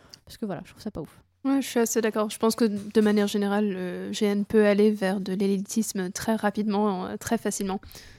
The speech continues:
Speaker 2: Euh, donc, y-, en avoir conscience, c'est bien pour, euh, faire attention aux autres.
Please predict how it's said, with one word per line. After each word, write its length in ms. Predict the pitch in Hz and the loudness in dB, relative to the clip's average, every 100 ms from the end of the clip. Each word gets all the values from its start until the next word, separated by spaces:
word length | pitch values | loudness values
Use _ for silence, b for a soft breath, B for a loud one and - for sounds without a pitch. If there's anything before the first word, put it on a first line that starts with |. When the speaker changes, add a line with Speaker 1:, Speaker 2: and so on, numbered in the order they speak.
| B - | B -10
Speaker 2:
Euh, 180 | 196 180 | -8 -6
donc, 280 | 202 202 - | -4 -4 -2
y-, 120 | 202 - - | -4 -6 -2
en 100 | 214 | 2
avoir 240 | 214 202 - | 4 4 2
conscience, 360 | 208 - 214 | -2 0 -2
c'est 200 | - 202 | 0 -2
bien 240 | 190 190 208 | 0 -2 -2
pour, 260 | - 185 170 | -6 -10 -8
euh, 460 | 160 170 190 196 202 202 214 | -10 -10 -12 -14 -18 -20 -20
faire 160 | 202 190 | -6 -6
attention 360 | 170 202 - 226 | -6 -10 -10 -10
aux 120 | 220 | -10
autres. 160 | - | -14